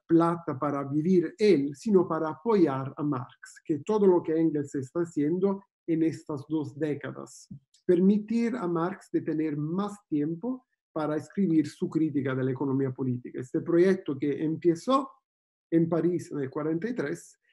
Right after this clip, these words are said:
y que fue publicado solo su primera parte veinticuatro años después en Hamburgo, El Capital, el volumen primero, en el sesenta y siete.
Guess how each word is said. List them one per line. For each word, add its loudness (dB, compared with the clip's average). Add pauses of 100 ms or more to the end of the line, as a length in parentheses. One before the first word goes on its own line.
(240)
y -6
que 2
fue 6
publicado 0
solo 2
su -4
primera 0
parte -8
veinticuatro 4
años 0
después -4
en -2
Hamburgo, -2
El -8
Capital, -4
el -2
volumen -2
primero, -2
en -2
el -4
sesenta -6
y -2
siete. -6